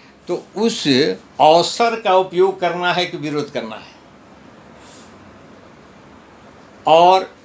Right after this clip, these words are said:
इस योजना के अंतर्गत भर्ती होने वाले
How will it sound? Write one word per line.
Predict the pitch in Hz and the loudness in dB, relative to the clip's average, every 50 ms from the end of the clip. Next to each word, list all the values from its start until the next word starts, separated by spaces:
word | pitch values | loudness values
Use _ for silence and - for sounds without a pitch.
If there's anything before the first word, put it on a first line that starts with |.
| - _ - - - _ - 202 | -20 _ -20 -20 -20 _ -8 -8
इस | 233 226 - - 165 127 107 - - - - - - - - - - - - - - - - 117 - - | -8 -8 -6 -6 -8 -8 -8 -10 -16 -20 -20 -20 -20 -20 -20 -20 -20 -20 -20 -20 -20 -20 -20 -20 -16 -8
योजना | 123 139 156 160 156 175 196 214 233 240 233 233 | -6 -6 -4 -4 -4 -4 -4 -2 -2 -2 -2 -2
के | 233 196 | -2 0
अंतर्गत | 185 185 180 156 175 175 175 190 190 185 | 0 0 0 0 -2 0 0 -2 -2 -2
भर्ती | 151 120 107 - 139 143 147 - - - 220 226 220 | -4 -6 -4 -2 -2 -2 -2 -4 -8 -8 -6 -4 -4
होने | 190 147 165 151 156 165 160 | -4 -4 -4 -4 -4 -4 -2
वाले | 151 143 127 123 123 120 113 117 120 - | 0 0 0 0 0 -2 -4 -6 -8 -12